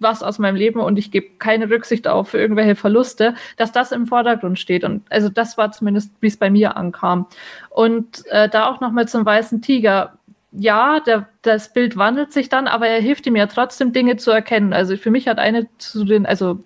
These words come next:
eine der stärksten Szenen war für mich, als er dann eben mit seinem Neffen, glaub ich, war das, im Zoo war und diesen weißen Tiger sieht und dann den muslimischen Philosophen Iqbal zitiert, dass wenn man einmal die Schönheit der Welt erkannt hat, kein Sklave mehr sein kann. Und ich weiß, das ist natürlich auch sehr plakativ, aber ich fand das einfach in dem Moment so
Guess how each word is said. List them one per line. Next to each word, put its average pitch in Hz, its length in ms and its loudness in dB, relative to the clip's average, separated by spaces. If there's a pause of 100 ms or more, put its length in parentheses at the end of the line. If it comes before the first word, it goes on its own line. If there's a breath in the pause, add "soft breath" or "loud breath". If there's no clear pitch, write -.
eine 233 220 0
der 208 160 -2
stärksten 240 400 -2
Szenen 240 360 -2
war 214 120 2
für 220 140 -4
mich, 233 200 -2
als 208 140 0
er 214 60 0
dann 202 180 0
eben 220 220 0
mit 208 120 2
seinem 190 200 -2
Neffen, 233 260 0
glaub 240 180 0
ich, 233 120 -6
war 214 140 2
das, 233 240 -4
im 208 200 0
Zoo 247 260 2
war 240 280 2
und 220 180 -2
diesen 208 240 2
weißen 233 380 0
Tiger 226 320 2
sieht 226 400 -2
und 214 560 0
dann 226 360 2
den 214 140 2
muslimischen 220 560 2
Philosophen 208 480 2
Iqbal 180 500 -2
zitiert, 185 600 -2
dass 196 140 -2
wenn 196 100 0
man 196 100 2
einmal 226 460 0
die 214 140 0
Schönheit 233 500 2
der 185 140 0
Welt 208 320 0
erkannt 202 480 -2
hat, 208 160 -2
kein 190 200 0
Sklave 185 440 -2
mehr 180 160 -2
sein 180 260 -2
kann. 180 220 -4
Und 196 80 -2
ich 202 120 -2
weiß, 233 300 2
das 214 140 -2
ist 208 60 -2
natürlich 208 360 0
auch 196 140 0
sehr 214 280 2
plakativ, 214 640 -6
aber 185 180 -2
ich - 80 -10
fand 208 200 -2
das 202 140 -4
einfach 202 260 0
in 202 100 0
dem 190 100 -4
Moment 190 320 2
so 196 260 2